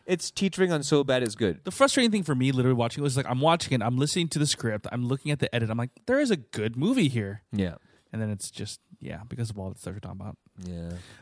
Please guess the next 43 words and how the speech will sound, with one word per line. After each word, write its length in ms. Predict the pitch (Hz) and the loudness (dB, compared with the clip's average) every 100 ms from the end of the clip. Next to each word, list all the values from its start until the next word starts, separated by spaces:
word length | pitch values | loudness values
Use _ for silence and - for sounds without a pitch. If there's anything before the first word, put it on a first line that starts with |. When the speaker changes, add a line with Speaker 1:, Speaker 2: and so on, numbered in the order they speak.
| - | -6
Speaker 2:
But, 120 | 320 | -4
you 60 | |
know, 80 | 247 | -2
it 80 | 185 | -2
is 120 | 117 | -4
what 80 | 104 | -8
it 80 | 95 | -12
is. 240 | 95 - - _ _ - - - _ | -16 -20 -20 _ _ -20 -20 -20 _
Yo, 160 | 151 147 | 0 2
you 100 | 131 | 2
know 80 | 151 | 2
what 60 | |
I 20 | 139 | 2
was, 100 | 123 | 0
I 60 | |
was 100 | 117 | -4
wa-, 140 | 107 107 | -6 -2
what 140 | 120 | 2
I 60 | 113 | 4
was 120 | 110 | 4
watching? 260 | 113 110 107 | 2 0 2
Have 120 | 131 | 2
you 100 | 185 | 2
caught, 240 | 185 190 - | 2 2 2
have 120 | 135 | 2
you 80 | 147 | 2
caught 180 | 170 - | 2 -2
Peacemaker 400 | 143 - 160 165 | -4 -4 -4 -4
yet? 240 | 175 185 - _ - | -6 -8 -12 _ -12
Speaker 1:
Mm, 640 | 107 98 98 98 98 98 | -8 -6 -4 -4 -4 -4
a 40 | 95 | -2
little 180 | 107 85 | -2 -2
bit. 200 | 82 - | -4 -6
Speaker 2:
I 60 | 123 | 0
only 100 | 170 | 2
watched 200 | 165 - | 2 -2
the 60 | 127 | -6
first 280 | 131 123 | -6 -6
episode. 300 | 113 107 110 | -6 -8 -10
I 260 | - 123 113 | -6 -4 -4
highly 360 | 104 120 110 110 | -4 -4 -4 -8
enjoyed 320 | 107 110 104 | -8 -8 -8
it. 240 | 104 - | -12 -16